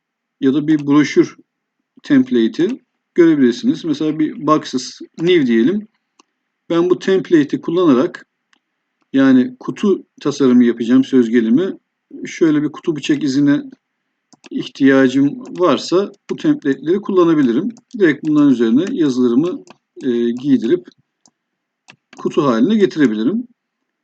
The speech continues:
E, şurada file menüsüne bastığımızda, e, şurada bir aralarda, menülerde genel olarak böyle bir, e, hepsinde bilmeniz gereken bir şey var. Şu aralarda çizgiler var. Bakın burada bir çizgi var, şurada bir çizgi var, şurada bir çizgi var.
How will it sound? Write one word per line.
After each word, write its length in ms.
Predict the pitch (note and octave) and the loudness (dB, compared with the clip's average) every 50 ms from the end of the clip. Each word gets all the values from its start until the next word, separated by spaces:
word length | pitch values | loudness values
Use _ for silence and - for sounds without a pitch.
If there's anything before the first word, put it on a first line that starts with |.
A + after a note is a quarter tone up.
| _ _ _ _ _ _ _ _ _ D#4+ | _ _ _ _ _ _ _ _ _ -14
E, 80 | B3 G3 D#3 C#3+ C3+ B2+ B2 B2 - - - _ _ _ _ _ _ _ _ _ _ _ _ _ _ | -12 -10 -6 -4 -4 -4 -4 -4 -8 -14 -20 _ _ _ _ _ _ _ _ _ _ _ _ _ _
şurada 440 | - - - - C#4 A3+ E3+ G3 A3 | -14 -10 0 2 2 4 4 4 2
file 340 | A3 - - F#3+ G3+ A3 G#3+ | 2 2 2 2 2 4 2
menüsüne 440 | G#3 F#3+ F3 E3+ - - F3 F3 D#3 | 0 0 0 -2 -4 -4 -4 -2 0
bastığımızda, 760 | D#3 D3 C#3+ - - - D3 C#3 B2+ A#2 A2 G#2 C#3 F3 G3+ A3 - - A3 B3 B3 G#3 _ _ _ _ _ _ _ _ | 0 -2 -2 -6 -4 0 2 4 4 4 4 0 -2 -2 -2 -6 -10 -12 -12 -12 -12 -14 _ _ _ _ _ _ _ _
e, 240 | - C3+ C3+ C3+ C#3 | -2 0 2 2 0
şurada 400 | C3+ - - A#3+ G3+ F#3+ G3+ F#3+ | -2 -2 -4 -2 2 2 2 2
bir 240 | G#3+ G#3+ G3 - - _ _ _ _ _ _ _ _ | 2 -2 -4 -6 -12 _ _ _ _ _ _ _ _
aralarda, 640 | F3+ F3+ G3 G3+ F#3+ F3 C#3 C3 A2+ C3+ E3+ F3 E3 D#3+ - - | 2 4 4 4 4 4 2 2 2 0 -2 -2 -2 -8 -6 -2
menülerde 560 | E3 F3 F#3+ G3 F#3 F3 D3 C3+ C3 C#3 E3+ | 0 0 2 2 2 4 4 2 4 2 0
genel 240 | D3+ C3+ D3+ E3+ F#3 | 2 2 0 2 2
olarak 380 | E3+ C#3+ D3 E3 F3+ F3 - | 2 2 2 2 0 -2 -4
böyle 340 | - E3 D#3 D#3 D3+ D3+ D3 | -6 0 0 2 2 2 2
bir, 320 | D3+ D3+ - - - - D3+ | 2 0 0 -2 -6 -4 -2
e, 300 | C#3+ C#3 C#3 C#3 C3+ C3 _ _ _ _ _ _ _ _ | 0 0 0 0 -2 -4 _ _ _ _ _ _ _ _
hepsinde 400 | F#3+ F#3 - - - E4+ E3+ E3 | 2 2 2 0 -2 -2 0 0
bilmeniz 300 | E3 E3 E3+ E3+ E3+ E3 | 0 0 2 2 2 2
gereken 360 | D#3+ D#3+ D#3+ C#3 D#3+ D#3+ E3 | 4 2 2 2 0 -2 -2
bir 40 | D#3 | -2
şey 200 | - - E3+ B2 | 0 2 2 2
var. 220 | B2 E3+ G3 G3+ _ _ _ _ _ _ _ _ _ | 2 -2 -4 -6 _ _ _ _ _ _ _ _ _
Şu 180 | - - A3+ | -6 0 2
aralarda 380 | G#3 G#3 G#3 G3 F3 F3 G#3+ A3+ | 4 6 6 4 4 2 0 -4
çizgiler 440 | - - F3+ E3 E3 E3 E3 F3 D#3+ | -6 -8 -10 -6 -4 0 2 2 2
var. 280 | C3+ G#2 F#2 - - _ - | 2 0 -2 -6 -10 _ -6
Bakın 280 | - C3 C3 C#3 C#3+ | -6 -4 -2 0 -2
burada 200 | D3 C#3+ D3 D3 | 0 0 -2 -2
bir 60 | C#3+ | -4
çizgi 280 | C3+ - C#3+ C#3+ C#3+ C3+ | -4 -6 -8 -2 0 0
var, 100 | A#2+ A#2 | 0 0
şurada 300 | A#2+ - C#3+ C3 C#3 C3 | -2 -4 -4 -2 -2 -2
bir 40 | C3 | -2
çizgi 320 | - - C3 B2+ C3 B2+ | -4 -4 -2 0 2 2
var, 100 | A#2+ A#2+ | 2 0
şurada 260 | B2 - B2 A#2+ C3 | -4 -4 -4 -2 -2
bir 40 | B2+ | -2
çizgi 280 | B2 B2+ C3 B2 A#2 G#2+ | -2 -4 -6 -4 -4 -2
var. 120 | A2+ B2+ | -4 -4